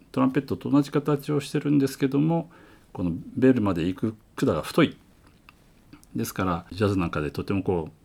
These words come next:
バラードとかね、ゆっくりなどをこう、柔らかい音で吹くのにとても適してるわけです。ですけど、トランペット奏者が、まあ、吹くわけなんですけれども、これはフリューゲルホルンといってですね、<laughs> ホルンという名前がついてい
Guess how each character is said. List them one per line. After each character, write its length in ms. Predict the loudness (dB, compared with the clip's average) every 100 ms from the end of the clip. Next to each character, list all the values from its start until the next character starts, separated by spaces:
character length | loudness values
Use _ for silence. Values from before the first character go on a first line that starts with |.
| _
バ 140 | -2 2
ラ 100 | 2
ー 20 |
ド 80 | 0
と 120 | 0
か 100 | 2
ね、 220 | 2 2
ゆ 80 | -2
っ 40 | -2
く 120 | 0
り 60 | 0
な 80 |
ど 80 | -2
を 20 | -6
こ 300 | -8 -8 -10
う、 40 | -6
柔 100 | -2
ら 120 | -2
か 240 | 0 0 2
い 40 |
音 180 | 2 0
で 100 | -6
吹 140 | -6
く 40 | -4
の 100 | -4
に 60 |
と 120 | -6 -6
て 100 | -2
も 220 | -2 -4 -4
適 240 | -2 -2
し 80 | 0
て 100 | 0
る 60 |
わ 60 | 0
け 60 | -6
で 80 |
す。 220 | -10 -14 -6
で 120 | -4
す 80 | -2
け 80 | -4
ど、 60 |
ト 120 | 2 4
ラ 60 |
ン 60 | 6
ペ 100 | 4
ッ 40 |
ト 100 | 0
奏 200 | 2 2
者 140 | 2 0
が、 140 | 2
ま 120 | 2
あ、 20 | -2
吹 120 | -2
く 60 |
わ 80 | -2
け 120 | 0
な 100 | -4
ん 80 | -4
で 100 | -8
す 120 | -8
け 80 | -6
れ 40 | -4
ど 100 | 0
も、 240 | 0 0 -4 -20 -20 -6
こ 100 | 0
れ 40 |
は 60 | 0
フ 120 | 2
リ 60 | 4
ュ 60 | 6
ー 40 |
ゲ 60 | 4
ル 80 | 4
ホ 160 | 2
ル 100 | 4
ン 80 | 2
と 140 | 0 -6
い 100 | -8
っ 20 |
て 160 | -10
で 100 | -10
す 120 | -8 -8
ね、 320 | -6 -8 -12 -20
<laughs> 140 | -20 0
ホ 140 | 4
ル 80 | 4
ン 120 | 2
と 100 | 0
い 40 | -4
う 20 |
名 80 | -2
前 160 | -2
が 60 | -2
つ 140 | -4
い 60 | -6
て 120 | -8
い 120 | -14